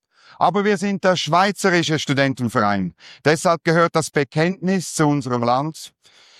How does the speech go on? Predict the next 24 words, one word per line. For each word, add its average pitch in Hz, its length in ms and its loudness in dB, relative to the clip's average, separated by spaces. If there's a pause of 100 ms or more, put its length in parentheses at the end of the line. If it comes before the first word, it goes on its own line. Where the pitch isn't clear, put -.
wie 139 120 2
das 165 180 0
Bier 131 400 2 (260)
zum 131 160 2
Zentralfest. 120 840 -2 (600)
Wir 175 220 2
dürfen, 202 720 -2 (340)
wir 165 160 0
dürfen 202 440 -4
den 160 180 -4
Patriotismus 175 840 0
auch 170 240 2
nicht 180 260 -2
jenen 196 400 0
überlassen, 170 720 0 (480)
die 165 100 2
nichts 175 360 -4
Gutes 165 680 -2 (360)
mit 135 240 0
ihm 131 240 2
vorhaben. 107 600 0 (440)
Aber 113 480 0 (580)
wie 151 140 -2
geht 214 480 -4